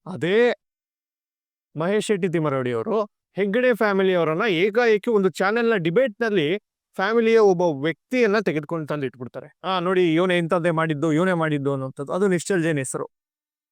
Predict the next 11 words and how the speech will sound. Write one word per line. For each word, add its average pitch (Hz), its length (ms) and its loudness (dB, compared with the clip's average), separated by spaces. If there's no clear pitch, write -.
Immediately 214 840 2
ಹೆಗ್ಗಡೆ 165 360 2
ಅವರು 190 260 4
ಕೂಡ 156 260 -2
ಸುವರ್ಣ 254 380 4
ಟ್ವೆಂಟಿ 208 260 4
ಫೋರ್ 208 140 4
ಇಂಟು 196 160 4
ಸೆವೆನ್ 180 300 0
ನ್ಯೂಸ್‌ನಲ್ಲಿ 170 560 0
ಬಂದು 147 500 -2